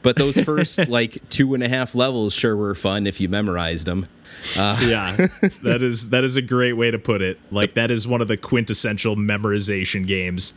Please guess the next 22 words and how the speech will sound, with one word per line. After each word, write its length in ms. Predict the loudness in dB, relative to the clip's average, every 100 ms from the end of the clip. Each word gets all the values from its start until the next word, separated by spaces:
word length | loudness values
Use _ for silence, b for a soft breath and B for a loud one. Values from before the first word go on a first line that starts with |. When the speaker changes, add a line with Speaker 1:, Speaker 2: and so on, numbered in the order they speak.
| 2
Speaker 1:
It 120 | 2
is. 500 | 2 -2 -2 -4 -4 -4
Um, 360 | 0 0 0 -2 0
but 100 | 0
once 200 | 2 0
you 60 |
memorize 420 | 0 0 -2 -2
it, 80 | -2
it 40 | -2
is, 200 | -4 -8
it 120 | -6
is 140 | -6 -4
fun, 320 | -4 -2 -2
at 60 |
least 200 | 0 0
for 100 | 0
that 180 | 0 2
Speaker 2:
Oh, 120 | 2 0
yeah. 180 | -2 -2
Speaker 1:
before 300 | 2 2 2
it 80 |
gets 280 | -2 -2 -4